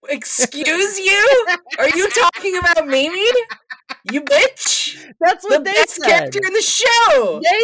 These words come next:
Speaker 2: said it, though.
Speaker 1: No,
Speaker 2: They were
Speaker 1: Izzy's
Speaker 2: like
Speaker 1: like, "Ah, she's probably off picking up shells, having a good time." And then she screams for her life in the distance.
Speaker 2: Didn't, didn't someone say that she was irritating? I seem to recall that.
Speaker 1: Probably Tai, because this is,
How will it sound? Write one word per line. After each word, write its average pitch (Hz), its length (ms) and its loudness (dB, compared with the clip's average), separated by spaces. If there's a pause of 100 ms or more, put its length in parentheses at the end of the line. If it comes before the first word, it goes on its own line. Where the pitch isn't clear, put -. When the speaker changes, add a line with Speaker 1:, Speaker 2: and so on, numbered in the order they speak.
Speaker 2:
said 269 340 -2
it, 175 160 -8
though. 139 600 -10 (100)
Speaker 1:
No, 494 160 0
Speaker 2:
They 523 60 4
were 359 120 -2 (240)
Speaker 1:
Izzy's - 160 -6
Speaker 2:
like 285 260 0
Speaker 1:
like, - 100 -20
"Ah, 269 200 2
she's - 220 -6
probably 440 340 0
off 320 200 -4
picking 302 320 -6
up - 100 -6
shells, 185 500 -4
having 185 260 -6
a - 40 -12
good 165 280 -8
time." 160 360 -10 (220)
And 170 100 -6
then 269 140 -2
she 226 220 -6
screams 311 920 -4
for 226 220 0
her 196 240 -4
life 175 580 -6
in 185 140 -6
the 170 80 -10
distance. 170 600 -6
Speaker 2:
Didn't, 359 500 -4
didn't 427 420 -2
someone 330 460 -6
say 302 200 -8
that 277 160 -20
she 302 140 -14
was 269 160 -14
irritating? 302 680 -10
I 269 80 -8
seem 330 240 -12
to 330 80 -14
recall 269 480 -8
that. 113 560 -10
Speaker 1:
Probably 320 420 -4
Tai, 254 580 -4
because 214 320 -8
this 240 200 -14
is, - 120 -16